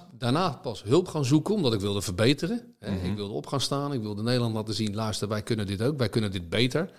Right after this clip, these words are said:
Speaker 2: Ja.
Speaker 1: Nou, dat is
Speaker 2: Dat is
Speaker 1: soms gelukt.
Speaker 2: Ik wou net zeggen, is dat gelukt voor in jouw ogen?
Speaker 1: Ja, maar ik kwam bijvoorbeeld bij een sportpsycholoog in, in Nederland, bij Rico Schuijers, een hele belangrijke, bekende man. En, eh,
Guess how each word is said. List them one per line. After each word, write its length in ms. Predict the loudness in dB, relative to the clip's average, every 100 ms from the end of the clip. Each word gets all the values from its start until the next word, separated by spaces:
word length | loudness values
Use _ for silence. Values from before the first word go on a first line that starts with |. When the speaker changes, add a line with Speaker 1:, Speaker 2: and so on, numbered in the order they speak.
| _
Speaker 2:
Ja. 300 | -2 0 -2 -8 _ -16
Speaker 1:
Nou, 160 | -12
dat 160 | -10 -6
is 240 | -4 -4 _ _ _
Speaker 2:
Dat 100 | -6
is 140 | -6 -6
Speaker 1:
soms 380 | -2 2 2 0
gelukt. 320 | -4 -6 -6
Speaker 2:
Ik 60 | -2
wou 120 | 2
net 100 | 4
zeggen, 200 | 2 0
is 100 | -2
dat 120 | 0
gelukt 320 | 0 0 -2
voor 120 | -4
in 60 | -2
jouw 200 | 2 4
ogen? 320 | 4 0 -6 -8 4
Speaker 1:
Ja, 300 | 8 8 6
maar 120 | 2
ik 60 |
kwam 200 | 0 -2 0
bijvoorbeeld 300 | -2 -2 -2
bij 80 |
een 60 | -4
sportpsycholoog 720 | -6 -6 -6 -6 -2 -2 -4
in, 180 | -8 -10
in 120 | -4
Nederland, 300 | 0 2 2
bij 100 | 0
Rico 220 | -4 -4
Schuijers, 460 | -4 -2 -2 -4 -6
een 80 | -6
hele 140 | -4
belangrijke, 560 | -4 -6 -8 -10 -12 -14
bekende 360 | -4 -2 0
man. 380 | 0 -2 -4 -6
En, 280 | -8 -8 -8
eh, 300 | -8 -6 -6